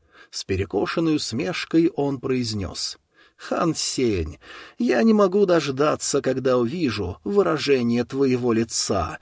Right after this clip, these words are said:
когда ты вернешься и поймешь, что все твои друзья мертвы. Я буду ждать этого с нетерпением». После отправления Хан Сеня на следующий день в узкую луну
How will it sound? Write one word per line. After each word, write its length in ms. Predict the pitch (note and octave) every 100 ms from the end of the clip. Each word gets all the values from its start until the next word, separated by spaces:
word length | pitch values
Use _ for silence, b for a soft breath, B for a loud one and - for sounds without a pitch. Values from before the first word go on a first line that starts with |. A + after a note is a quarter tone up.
| b
когда 380 | - G2+ G2+ G#2+
ты 140 | G#2
вернешься 680 | G#2+ A2 G#2+ B2 G2+ - -
и 60 | A2
поймешь, 680 | A2+ G#2+ G#2+ B2+ A2+ - - -
что 320 | - - F#2
все 440 | - - A2 A#2
твои 340 | - A2+ A2 A2+
друзья 600 | A2+ B2 G#2 G#2 B2 A2
мертвы. 800 | A2 A#2 A2 - B2 B2 F2+ - -
Я 420 | B3 A#2+ G#2+ A2+
буду 260 | D3 C#3 C#3
ждать 540 | A#2 B2+ A2+ - - B B
этого 480 | A#2 G2 B2 A#2+
с 160 | A2 -
нетерпением». 1080 | A#2+ A2+ A2+ G#2+ G#2+ F2+ E2 F2 F2 - D2+ _ _ _ _ _ _ -
После 440 | D4+ - D#3+ D#3
отправления 760 | - C#3 C#3 C3 E3 D#3+ C#3 C3
Хан 260 | - G#2
Сеня 640 | G2 - F3 E3+ D#3+ D#3 -
на 160 | A2+ A2+
следующий 680 | - F#3+ F3 D#3+ D#3 C#3+
день 380 | A#2+ C#3 E3 D3+
в 100 | A2
узкую 440 | E3 - - A#2+ G#2+
луну 460 | G#2+ B2+ F#3 F3+